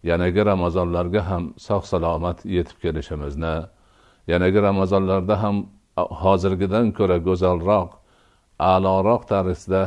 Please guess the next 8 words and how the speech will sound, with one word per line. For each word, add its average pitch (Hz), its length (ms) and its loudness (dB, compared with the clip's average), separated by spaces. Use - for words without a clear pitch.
ibodatlarni 82 800 -2
qilib, 90 320 -2
yana 90 300 0
qayta-qayta 87 760 -2
bayramlarga 80 680 -2
erishishimizni 76 880 -8
nasib 80 440 -6
etsin. 92 380 -4